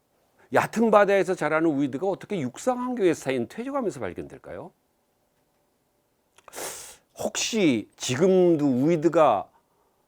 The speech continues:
바다 말고 다른 데서 자라는 곳이 있나요? 사실 지질학자들은 이 경상북도 지역에서 발견된 우이드와 비슷한 형태의 우이드를 미국 중부와 서부의 호수에서도 발견했어요.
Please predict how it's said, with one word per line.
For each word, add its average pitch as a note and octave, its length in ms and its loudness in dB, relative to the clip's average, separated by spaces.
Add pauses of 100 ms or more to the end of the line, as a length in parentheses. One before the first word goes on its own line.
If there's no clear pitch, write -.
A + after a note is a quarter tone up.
(140)
바다 D#3 280 2
말고 F3+ 200 2
다른 B2 260 -4
데서 D#3 240 -6
자라는 A#2 400 -8
곳이 B2+ 180 -12
있나요? F#2 420 -12 (2000)
사실 G3 600 2 (1900)
지질학자들은 D3 920 0 (1160)
이 G#3+ 120 2
경상북도 A3 720 2
지역에서 F#3 380 2
발견된 E3 480 2
우이드와 D3 320 -2
비슷한 - 400 -8
형태의 C3 320 -6
우이드를 G#2+ 500 -4 (520)
미국 F3 380 0
중부와 D3 400 0
서부의 G3 360 -6
호수에서도 G3 600 -6
발견했어요. D2 680 -14